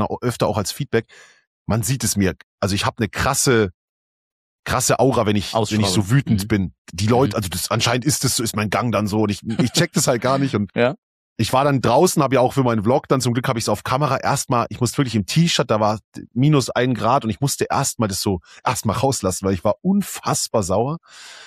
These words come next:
Speaker 1: Und da hab ich mir gedacht, das sind einfach Momente, wenn ich's da geschafft hätte, einen klaren Kopf zu bewahren, weil ich war die ganze Zeit auf, auf irgendeinem Doppel dreizehn, glaub ich, irgendein Doppel, was ich nie spiele, hab mich
Speaker 2: Mhm.
Speaker 1: dann irgendwie bewusst entschieden, na, ich zieh das darauf durch, obwohl der Gegner hatte
Speaker 2: Mhm.
Speaker 1: noch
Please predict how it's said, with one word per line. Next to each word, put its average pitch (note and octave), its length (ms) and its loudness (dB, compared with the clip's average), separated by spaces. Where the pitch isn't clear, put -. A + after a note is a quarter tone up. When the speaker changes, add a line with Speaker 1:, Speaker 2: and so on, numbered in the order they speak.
Speaker 1:
Und A#2+ 420 2
da B2+ 180 4
hab C#3+ 100 0
ich B2+ 120 -4
mir C3 100 2
gedacht, A2+ 520 -2
das E3+ 180 2
sind G3 120 -2
einfach E3+ 300 0
Momente, C#3+ 640 2
wenn C#3 120 2
ich's B2+ 160 -2
da F#3 220 2
geschafft F#3+ 440 -2
hätte, F2 300 -2
einen C3+ 200 2
klaren D3+ 400 2
Kopf - 280 -4
zu - 120 -4
bewahren, E2+ 380 0
weil F#2 100 0
ich G2+ 140 -6
war B2 160 2
die A#2 80 -6
ganze B2+ 300 -2
Zeit C3+ 260 0
auf, - 640 -4
auf - 240 -8
irgendeinem C3 400 2
Doppel B2 260 0
dreizehn, A2+ 520 -2
glaub G#2+ 140 2
ich, G#2 80 -8
irgendein A#2+ 200 0
Doppel, B2 260 2
was A2 140 0
ich G#2+ 100 -8
nie A#2 140 0
spiele, C3 420 0
hab A#2+ 100 -4
mich A#2+ 160 2
Speaker 2:
Mhm. A#2+ 40 2
Speaker 1:
dann A#2+ 420 0
irgendwie C#3 320 4
bewusst B2 400 0
entschieden, C3 320 0
na, C3+ 120 2
ich D3 140 -4
zieh D#3+ 240 -2
das D3 160 -2
darauf A#2+ 360 0
durch, C#3+ 340 4
obwohl A#2 200 2
der A2 120 2
Gegner A#2+ 300 -2
hatte A#2 140 0
Speaker 2:
Mhm. A2 60 -2
Speaker 1:
noch - 140 -6